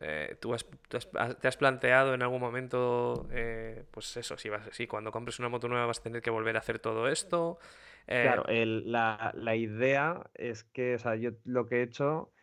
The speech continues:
Speaker 2: ha sido adaptar al futuro lo que, de lo que carecía mi moto.
Speaker 1: Ujú.
Speaker 2: Entonces, eh, las motos más nuevas, eh,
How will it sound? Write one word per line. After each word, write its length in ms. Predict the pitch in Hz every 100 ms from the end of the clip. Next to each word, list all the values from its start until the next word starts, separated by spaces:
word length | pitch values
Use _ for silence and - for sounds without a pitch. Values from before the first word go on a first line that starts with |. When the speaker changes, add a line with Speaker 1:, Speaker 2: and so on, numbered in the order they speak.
| _ _
Speaker 2:
ha 140 | 120 110
sido 220 | 120 127
adaptar 380 | 120 110 117 117
al 100 | 120
futuro 560 | 135 131 127 139 170 - _ -
lo 320 | 120 117 113
que, 160 | 113 113 -
de 240 | 110 113
lo 120 | 110
que 100 | 107
carecía 460 | 110 104 107 - 104
mi 120 | 104
moto. 380 | 95 98 - - -
Speaker 1:
Ujú. 320 | 120 220 180 - _ -
Speaker 2:
Entonces, 440 | 107 117 113 - _
eh, 520 | 113 110 110 110 110 110
las 320 | 113 107 98
motos 420 | 117 120 120 135
más 480 | 127 131 123 127 117
nuevas, 640 | 131 135 143 156 214 - _ _ _ _ 175
eh, 360 | 120 110 107